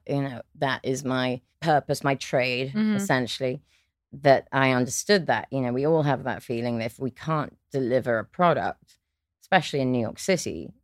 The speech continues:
Speaker 1: that's something, you know, that's something that defines how well you're doing, is it how much are you producing, right?
Speaker 2: Right. What do you do?
Speaker 1: What are you working on? What's
Speaker 2: Yeah.
Speaker 1: being made? What,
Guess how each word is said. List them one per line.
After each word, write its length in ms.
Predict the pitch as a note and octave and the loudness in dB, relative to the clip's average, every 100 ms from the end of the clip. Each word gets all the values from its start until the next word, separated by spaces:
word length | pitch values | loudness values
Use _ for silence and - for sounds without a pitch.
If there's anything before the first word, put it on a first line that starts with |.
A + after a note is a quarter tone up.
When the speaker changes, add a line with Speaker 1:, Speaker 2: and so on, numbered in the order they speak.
| - | -6
Speaker 1:
that's 200 | B2 - | -6 -4
something, 480 | B2+ A#2+ A#2+ A#2+ C3 | -4 -4 -4 -4 -2
you 60 | |
know, 120 | B2+ | -2
that's 200 | A#2+ A2 | -2 -4
something 300 | - C3 B2+ A2+ | -4 -4 -4 -6
that 120 | - | -8
defines 440 | - B2 A2+ A#2 | -10 -6 -4 -4
how 140 | - A2+ | -2 -2
well 220 | A#2+ B2 | 0 -2
you're 140 | G#2 | -4
doing, 360 | E2+ - - - | -10 -14 -16 -14
is 140 | - - | -14 -14
it 80 | |
how 160 | B2 C3+ | -10 -6
much 300 | C#3 - - | -6 -8 -12
are 40 | |
you 100 | - - | -14 -16
producing, 560 | - D3 B2+ - - - - | -12 -10 -10 -10 -14 -16 -16
right? 100 | - | -4
Speaker 2:
Right. 220 | F3+ E3+ | -2 0
What 120 | F3 F3 | 2 0
do 60 | |
you 80 | F3+ | 0
do? 380 | E3 E3+ D#3 D#3 | 2 2 2 -2
Speaker 1:
What 120 | D#3 | -6
are 20 | E3 | -6
you 60 | |
working 500 | C#3+ C#3 B2 - B2+ | -4 -4 -4 -8 -8
on? 220 | - A2 C#3 | -8 -8 -4
What's 140 | C#3+ F3+ | 2 4
Speaker 2:
Yeah. 120 | E3+ | 4
Speaker 1:
being 300 | D3 C3 C3 | 0 0 0
made? 400 | C3 A#2+ A#2+ B2 | 0 -2 -6 -8
What, 160 | C3 | -8